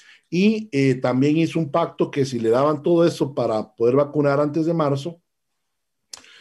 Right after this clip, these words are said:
eh, Israel estaría dando la información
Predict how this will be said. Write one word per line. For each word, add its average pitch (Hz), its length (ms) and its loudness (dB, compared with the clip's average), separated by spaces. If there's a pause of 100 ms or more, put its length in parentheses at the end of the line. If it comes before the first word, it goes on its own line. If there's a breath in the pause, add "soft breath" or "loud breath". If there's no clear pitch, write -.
(140 loud breath)
eh, 127 380 2
Israel 156 440 2
estaría 143 400 2
dando 139 500 2
la 131 120 4
información 135 840 0